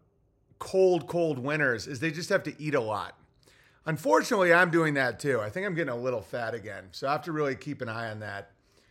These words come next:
Uh, like today I had waffles and butter and, uh, and some, like, black beans and, and cheese and avocados. I don't know. I just feel like, uh,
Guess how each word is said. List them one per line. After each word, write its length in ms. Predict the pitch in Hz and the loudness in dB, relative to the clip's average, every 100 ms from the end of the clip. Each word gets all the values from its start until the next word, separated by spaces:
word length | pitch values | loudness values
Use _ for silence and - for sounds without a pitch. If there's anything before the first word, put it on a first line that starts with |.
| _ _ _ | _ _ _
Uh, 400 | 123 127 120 113 | -4 -2 -4 -4
like 160 | 117 143 | -4 -4
today 220 | 160 165 | 2 2
I 100 | 151 | 4
had 180 | 135 120 | 0 -2
waffles 580 | 123 123 117 131 123 123 | -4 -4 -4 -6 -6 -8
and 180 | 120 | -8
butter 560 | 117 120 117 117 113 - _ _ _ _ _ - | -6 -6 -4 -6 -6 -10 _ _ _ _ _ -14
and, 240 | 117 120 | -8 -4
uh, 480 | 123 120 117 113 107 - _ _ _ _ _ _ _ _ _ _ | -2 -2 -2 -4 -6 -12 _ _ _ _ _ _ _ _ _ _
and 160 | - 135 | -10 -8
some, 200 | - 147 | -6 -6
like, 320 | 131 127 104 | -4 -6 -8
black 420 | 123 127 135 127 | -8 -6 -6 -8
beans 500 | - 131 127 127 117 | -10 -8 -6 -6 -8
and, 280 | 123 110 107 | -8 -10 -12
and 300 | - 110 104 | -12 -12 -12
cheese 680 | 90 - 170 143 127 127 117 | -12 -10 -6 -6 -4 -6 -6
and 120 | 110 | -8
avocados. 680 | 110 117 - 120 113 117 110 | -8 -8 -8 -6 -4 -4 -4
I 60 | 147 | -2
don't 120 | 156 | 0
know. 80 | 147 | 0
I 100 | 135 | 0
just 240 | 139 - | -2 -6
feel 180 | 175 160 | -2 0
like, 240 | 151 139 | 2 0
uh, 280 | 127 117 107 | -2 -4 -6